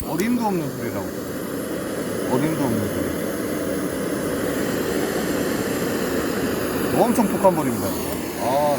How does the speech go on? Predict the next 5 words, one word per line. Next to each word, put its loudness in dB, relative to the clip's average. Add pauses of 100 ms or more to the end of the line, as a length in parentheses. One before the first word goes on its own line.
꿀벌도 2
아니고. -4 (960)
죽는 2
줄 6
알았어요. -2